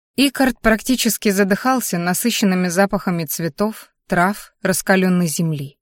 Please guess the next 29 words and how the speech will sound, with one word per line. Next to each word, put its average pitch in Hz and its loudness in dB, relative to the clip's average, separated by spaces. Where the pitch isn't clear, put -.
Принцессы 220 2
не 247 6
было 220 2
уже 208 0
четвертые 196 0
сутки. - -8
Он 220 4
понимал, 240 4
что - -2
путь 262 0
до 196 4
южной 202 4
столицы 220 0
от 170 0
места 202 0
расположения 185 2
лагеря 196 0
не 202 4
близкий. 180 -6
Да 190 0
к - -4
тому 311 4
же 262 4
нужно 240 6
учитывать 208 0
время, 208 2
которое 175 0
необходимо 175 -2
Лорелии 170 0